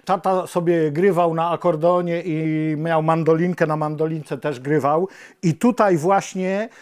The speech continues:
jest, w tej mandolinie jest dokładnie taka sama nalepka jak w Jurkowej gitarze, że została wyprodukowana właśnie w Lubinie Legnickim, ale jest jeszcze starsza od tej gitary, bo tutaj jest data tysiąc dziewięćset pięćdziesiąty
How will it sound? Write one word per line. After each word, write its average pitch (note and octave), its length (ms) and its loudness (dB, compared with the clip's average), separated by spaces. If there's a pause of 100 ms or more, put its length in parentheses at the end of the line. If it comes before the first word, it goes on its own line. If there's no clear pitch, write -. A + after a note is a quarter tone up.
(120)
jest, D3 280 2
w - 240 -14
tej A3 260 0
mandolinie F#3+ 540 -2
jest E3 160 -2
dokładnie G#3 520 0
taka B3+ 340 -2
sama A3+ 300 0
nalepka G#3 480 -2
jak E3+ 180 0
w D#3+ 40 -2
Jurkowej F#3 500 2
gitarze, D3+ 760 2 (260)
że C3 200 0
została F#3+ 640 0
wyprodukowana F3+ 1300 0
właśnie E3 420 -2
w C#3 80 -4
Lubinie F3+ 440 0
Legnickim, E3+ 880 -2 (100)
ale F#3 260 6
jest F#3 260 4
jeszcze B3 380 0
starsza A3+ 460 -2
od - 180 -6
tej G#3 180 0
gitary, G#3 440 2
bo D#3+ 200 4
tutaj F#3 400 -2
jest D#3 240 -2
data E3+ 300 -2
tysiąc D3+ 380 -10
dziewięćset F3 500 -6
pięćdziesiąty D3 880 -6